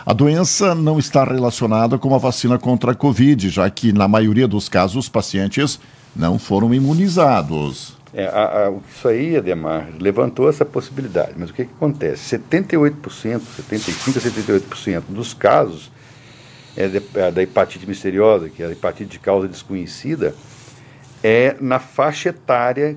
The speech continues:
Speaker 2: que não foi vacinado, é de zero a seis anos, que é a principal faixa etária. Normalmente acomete de zero a dezesseis anos.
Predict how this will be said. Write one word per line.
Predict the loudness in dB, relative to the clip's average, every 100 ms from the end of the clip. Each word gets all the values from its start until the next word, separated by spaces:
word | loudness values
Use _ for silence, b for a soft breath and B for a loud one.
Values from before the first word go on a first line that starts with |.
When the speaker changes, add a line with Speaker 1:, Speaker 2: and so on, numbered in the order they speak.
| -8
Speaker 2:
que | -8
não | -4 0 -2 -4
foi | -6 -4 -4 -8 -18 -8
vacinado, | -6 -6 -6 -2 -2 -4 -8
é | -12
de | -12 -10
zero | -4 2 4 4 2 -6 b b b b -4
a | -4
seis | -4 -4 -2 -2 0
anos, | -2 -4 -10
que | -10
é |
a | -10
principal | -8 -10 -10 -2 0
faixa | 0 -2 0
etária. | 0 0 -2
Normalmente | -2 0 0 -2 -2
acomete | 0 0 -4 -6
de | -12 -2
zero | 0 0
a |
dezesseis | -2 -6 -6 -6 -4 -4
anos. | -6 -8